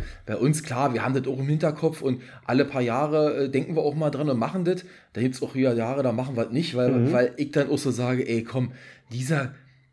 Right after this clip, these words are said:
Speaker 1: das ist auch wieder so ein erfundener Tag, Kommerz, ja,
Speaker 2: Es ist ein
Speaker 1: ein
Speaker 2: Kommerztag.
Speaker 1: Schwachsinn.
Speaker 2: Also es ist so wie, wie
Speaker 1: Ja.
Speaker 2: Weihnachten, also wie gesagt, äh, die Floristik und die Schokoladenindustrie, die profitieren am meisten.
Speaker 1: Die,
Speaker 2: Das ist
Speaker 1: die
Speaker 2: übrigens,
Speaker 1: f-, ja.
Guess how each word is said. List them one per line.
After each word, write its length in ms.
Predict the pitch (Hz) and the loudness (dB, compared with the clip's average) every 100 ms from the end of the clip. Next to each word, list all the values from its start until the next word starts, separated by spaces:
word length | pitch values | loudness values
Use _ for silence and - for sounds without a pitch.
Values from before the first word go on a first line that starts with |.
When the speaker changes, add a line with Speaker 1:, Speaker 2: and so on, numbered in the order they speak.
| _ | _
Speaker 1:
das 120 | - 127 | -6 -4
ist 180 | 139 143 | -2 -2
auch 180 | 160 | -2
wieder 160 | 135 123 | 4 4
so 120 | 120 | 4
ein 100 | 120 | 0
erfundener 880 | - 110 - 170 180 156 131 123 120 113 110 | -2 -6 0 2 4 2 2 2 0 -4 -8
Tag, 380 | - 131 151 151 | -8 -6 -6 -4
Kommerz, 720 | 135 117 107 135 156 156 - | -2 0 0 0 -2 -4 -6
ja, 300 | 95 123 139 | 0 2 4
Speaker 2:
Es 80 | 151 | 2
ist 60 | |
ein 100 | 123 | 2
Speaker 1:
ein 60 | 131 | 4
Speaker 2:
Kommerztag. 360 | 139 151 139 | 8 8 6
Speaker 1:
Schwachsinn. 260 | 143 151 139 | 4 4 6
Speaker 2:
Also 120 | 131 | 4
es 100 | 127 | 2
ist 60 | 143 | 0
so 100 | 160 | 2
wie, 160 | 196 185 | 2 4
wie 80 | |
Speaker 1:
Ja. 180 | 110 127 | 2 6
Speaker 2:
Weihnachten, 460 | 143 160 190 190 185 | 6 6 4 2 0
also 340 | 143 151 123 | 4 2 2
wie 80 | 139 | 0
gesagt, 380 | 156 151 - - | 2 2 0 -2
äh, 160 | 135 135 | 4 4
die 120 | 131 | 4
Floristik 580 | 127 135 143 196 208 - | 0 0 0 0 -2 -2
und 240 | - 143 143 | 2 2 2
die 120 | 139 | -2
Schokoladenindustrie, 1000 | - 147 131 143 185 165 113 - 165 277 - _ _ _ _ - | -2 -2 0 0 2 0 0 0 0 0 -8 _ _ _ _ -2
die 140 | 139 | -2
profitieren 400 | 123 127 127 135 | -2 -4 0 2
am 80 | 107 | 2
meisten. 220 | 135 - | 2 2
Speaker 1:
Die, 80 | 180 | 4
Speaker 2:
Das 20 | |
ist 140 | 196 | 4
Speaker 1:
die 40 | 180 | 4
Speaker 2:
übrigens, 140 | 185 | 4
Speaker 1:
f-, 100 | - - _ | 2 -10 _
ja. 140 | 123 | 0